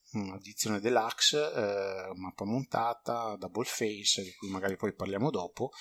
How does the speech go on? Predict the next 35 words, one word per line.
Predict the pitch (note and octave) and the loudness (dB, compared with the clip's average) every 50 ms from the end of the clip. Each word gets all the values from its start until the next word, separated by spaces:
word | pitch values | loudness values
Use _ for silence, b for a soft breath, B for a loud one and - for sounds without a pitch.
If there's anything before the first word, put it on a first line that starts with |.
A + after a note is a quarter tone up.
| B B B B B B | B B B B B B
Lo | - A2 | -6 -2
trovate | - - G#2+ G#2+ A2 G#2+ - G#2+ | 0 2 4 4 4 4 4 2
nei | G#2 G#2 G#2 G#2 G#2 | 2 2 2 2 2
negozi | G#2 G2+ F#2+ G#2+ G#2 G#2+ A2 - - - | 2 2 4 4 6 6 6 4 2 0
a | G2 - | 0 0
circa | - - G#2+ G#2 - - F#2+ | 2 2 2 0 0 0 2
settanta | - - - - - G2 G2 G2 - - G#2+ E2 E2 F2 | 2 2 2 0 -2 -2 -2 -2 0 0 0 0 -2 -2
euro, | F#2 G2 G#2+ A2+ C#3 E3 - _ _ - - _ _ _ _ - | -2 -2 -2 -2 -2 -4 -8 _ _ -20 -20 _ _ _ _ -14
eh, | - F2+ F2 F2 F2 | -12 -12 -12 -6 -4
di | G#2 A#2+ | -4 -2
prezzo. | - A2+ A2+ G#2+ A2+ - - - - C#3+ C#3+ D3 - - - G2 G2 G2 G2 F#2+ | 2 2 4 4 2 0 -2 0 2 2 2 0 -2 -6 -10 -10 -12 -12 -12 -6
Eh, | F#2+ G2 | -4 -2
è | |
disponibile | G#2 A2+ A2 - - A2+ G#2 A2 A2+ A2+ A2 G2+ F#2+ | -2 -2 -2 -2 0 2 4 4 4 4 4 2 2
sul | - - A2 - | 0 0 4 4
sito | - - A2 - - G#2 F#2+ | 4 4 4 2 0 0 0
della | F#2+ F#2 | 0 -2
G | F#2+ F2 G2 G2+ | -2 0 0 2
M | G2 G2+ G2 F2+ | 2 0 0 -2
T | - - | 0 0
la | A2+ F#2+ F#2+ - | 2 2 0 -2
traduzione | - F#2 F#2+ F2+ - - G#2+ G2 F#2 | -4 -8 -8 -6 -4 -2 0 0 -2
italiana | F#2+ - - F#2 F#2+ G2 G2 G2 G2 F#2 F2+ F2+ | -2 -2 -2 -2 -2 0 -2 -2 -2 -2 -4 -4
curata | F#2+ F#2+ F#2 F#2 - F#2 | -4 -4 -4 -4 -6 -8
dei | F2+ F#2 | -8 -8
Giochi | F#2 F#2+ F2+ - A2+ | -8 -10 -8 -4 -2
dei | A#2 D3 | 0 2
Grandi, | D3 C3 B2 A#2 A#2 A#2+ A#2 D#3 G#3 B B B B B B B B B B B B B B B B B B B B B | 4 4 6 6 4 4 2 0 -2 B B B B B B B B B B B B B B B B B B B B B
e | - - - | -6 -6 0
quindi | - A#2+ C3 D#3 B2 | 4 6 8 8 8
ha | G2+ | 6
un, | G#2 G2+ G#2 G2+ G2 G2 G2 F#2+ G2 - - | 4 0 -2 -6 -6 -6 -6 -6 -6 -4 -4
una | G2+ G2+ F#2+ | -2 -2 2
buona | G2+ A#2+ C#3 C3 | 4 6 6 6
accessibilità. | A2 - - - G#2 - - - F#2+ G2+ G2 G2 F#2+ - G2+ F#2+ - | 6 6 4 4 6 6 6 6 4 2 0 0 0 -2 -2 -4 -4